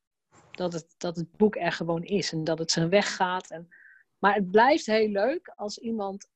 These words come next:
als ik iemand spreek die ik verder niet ken, of misschien ook wel, die dan in het, die dan zegt, "Ja, ik was bij die en die en ik, ik zag ineens jouw boek in de kast staan."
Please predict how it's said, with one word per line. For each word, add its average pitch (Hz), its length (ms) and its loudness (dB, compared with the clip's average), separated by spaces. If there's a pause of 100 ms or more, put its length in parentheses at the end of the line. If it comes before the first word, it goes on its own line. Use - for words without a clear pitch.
als 185 200 -8
ik 208 100 -14
iemand 202 240 -2
spreek 190 340 0
die 175 100 -8
ik - 60 -14
verder 156 200 -6
niet 151 160 -6
ken, 170 280 -2
of 156 160 -8
misschien 160 340 -6
ook 170 180 -14
wel, 180 320 -2 (380)
die 214 140 6
dan 185 200 2
in 170 120 -4
het, 165 180 -8
die 208 160 4
dan 165 140 -2
zegt, - 200 -4
"Ja, - 180 -2
ik 320 140 -2
was 320 180 2
bij 175 160 4
die 165 240 0
en 165 80 -2
die 311 340 6
en 196 260 0
ik, - 240 -6
ik - 160 -8
zag - 320 -4
ineens 135 240 -6
jouw 151 140 -4
boek 349 240 6
in 392 80 6
de 359 120 4
kast 311 240 4
staan." 190 440 2